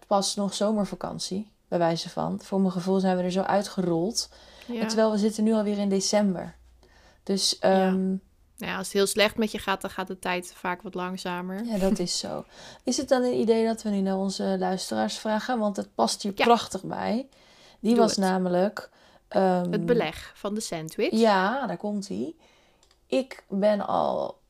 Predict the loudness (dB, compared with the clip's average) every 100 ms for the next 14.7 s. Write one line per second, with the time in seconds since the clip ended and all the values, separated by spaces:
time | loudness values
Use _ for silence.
0 | _ _ _ _ _ _ -4 2 2 2
1 | 0 -2 -4 2 4 4 4 2 2 2
2 | 2 0 -6 -8 -10 -8 -4 -4 -2 -4
3 | -2 -4 -4 -6 -6 -4 -4 -2 -4 2
4 | 4 4 2 0 -2 -6 -6 -6 -8 -8
5 | -8 -4 -4 -4 -6 -6 -4 0 0 0
6 | 0 -2 -2 -4 -6 -6 -6 -4 -2 0
7 | 2 0 -2 -6 -12 -20 -20 -20 _ 0
8 | 0 -2 -10 -4 0 0 0 0 0 0
9 | -2 2 4 4 4 0 -2 -2 -4 -6
10 | -8 _ -12 -2 0 0 0 2 2 -2
11 | _ _ _ -2 2 4 4 4 2 2
12 | 0 0 -4 _ -20 -20 _ _ _ 2
13 | 2 2 -2 -2 0 0 0 0 -2 -2
14 | -2 -6 -8 -8 -12 -16 -16